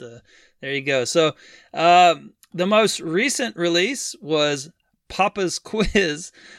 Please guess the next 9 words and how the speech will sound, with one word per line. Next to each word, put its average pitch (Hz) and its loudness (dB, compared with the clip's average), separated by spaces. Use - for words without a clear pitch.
uh, 127 -6
which 135 -6
came 151 -4
out 143 0
in 104 -18
April 156 -2
of 131 -12
twenty 151 -8
twenty-one, 127 -14